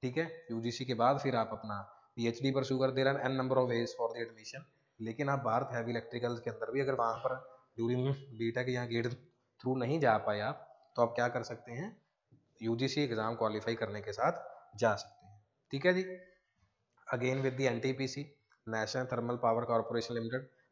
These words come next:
वहाँ पर भी इसी option के साथ, यूजीसी net स्कोर कार्ड के साथ, power grid के अंदर, naval material रिसर्च laboratory के अंदर, Barnath के अंदर है, ठीक है जी। अब यहाँ पर देखिए, रिसर्च laboratory है, अब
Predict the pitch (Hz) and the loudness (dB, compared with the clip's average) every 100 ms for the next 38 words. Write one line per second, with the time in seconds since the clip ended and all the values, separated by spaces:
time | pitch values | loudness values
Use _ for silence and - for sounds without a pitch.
0 | - 107 110 123 131 127 113 135 135 123 | 0 0 0 -2 -2 -2 -4 0 0 0
1 | - 123 123 123 120 117 113 117 - 123 | -2 -4 -4 -4 -6 -4 -8 -8 -10 -10
2 | 113 - 120 117 113 117 117 117 120 _ | -10 -4 -4 -2 -2 -4 -4 -6 -6 _
3 | _ _ _ _ - 110 117 120 120 120 | _ _ _ _ 0 2 2 0 0 2
4 | 120 117 117 - _ _ _ _ _ - | 0 0 -4 -8 _ _ _ _ _ -4
5 | 117 120 123 120 120 120 131 120 120 117 | 2 2 2 0 0 -2 -2 -2 0 2
6 | 117 127 120 120 113 117 - _ _ _ | 2 2 -2 -2 -2 -4 -6 _ _ _
7 | _ _ _ - 120 117 117 127 117 117 | _ _ _ 2 4 4 2 0 0 0
8 | 113 113 - 127 147 147 156 - - - | -2 -8 -6 -2 -2 -2 -4 -10 -20 -2
9 | 139 147 123 120 147 143 120 113 110 - | 0 2 2 2 2 2 0 -4 -8 -16
10 | _ _ 123 120 - 151 156 135 120 120 | _ _ -4 0 2 2 4 4 6 4
11 | 131 143 110 101 107 120 | 4 -2 -2 -4 -6 -8